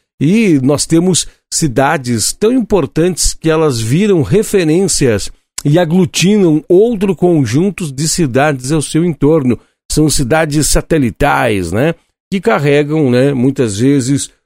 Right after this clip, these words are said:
o, a prerrogativa, né, de centros metropolitanos, metrópoles, e aí vai, né?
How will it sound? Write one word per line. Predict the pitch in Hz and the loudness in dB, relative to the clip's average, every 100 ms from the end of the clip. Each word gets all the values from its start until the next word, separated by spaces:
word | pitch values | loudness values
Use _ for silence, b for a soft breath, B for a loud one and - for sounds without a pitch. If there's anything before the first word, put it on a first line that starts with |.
| _ - | _ -6
o, | 135 131 127 123 123 123 127 | -2 0 0 0 0 0 0
a | 135 | -2
prerrogativa, | - 151 139 127 120 - 147 147 104 98 | -2 -2 0 0 -2 -2 -2 0 0 0
né, | 113 | 0
de | 120 110 | -2 -2
centros | - 151 139 123 | 0 0 0 -4
metropolitanos, | 107 127 104 95 107 87 - 143 147 139 117 - | -2 -2 -2 -2 -2 -2 0 2 2 2 0 -2
metrópoles, | 110 90 - 143 151 - 143 131 123 | -2 -2 0 0 0 0 0 2 0
e | 202 | -2
aí | 226 170 139 | 0 0 0
vai, | 98 95 85 | 0 -2 -2
né? | 85 165 | 0 -2